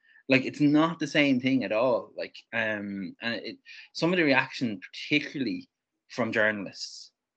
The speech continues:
you know, who were all fucking Je suis Charlie Hebdo when, you know, the attack happened on the Charlie Hebdo magazine in France, and are all now like,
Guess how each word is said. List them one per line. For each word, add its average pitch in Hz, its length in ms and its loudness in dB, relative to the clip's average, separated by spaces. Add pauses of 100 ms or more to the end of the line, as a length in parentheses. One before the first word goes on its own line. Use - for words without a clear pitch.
(600)
you 127 100 4
know, 110 140 0
who 120 180 -2
were 120 140 4
all 139 240 8
fucking 127 420 -6
Je 123 160 -2
suis 113 320 -2
Charlie 110 380 2
Hebdo 107 640 0
when, 98 380 -4
you 104 120 -4
know, 101 220 -6
the 107 80 -4
attack 107 340 -2
happened 104 300 -4
on 101 100 -8
the 92 60 -8
Charlie 101 280 -2
Hebdo 101 500 -4 (120)
magazine 98 480 -6
in 90 100 -6
France, 104 440 -6 (540)
and 120 120 2
are 120 160 4
all 113 200 6
now 113 300 2
like, 95 260 -2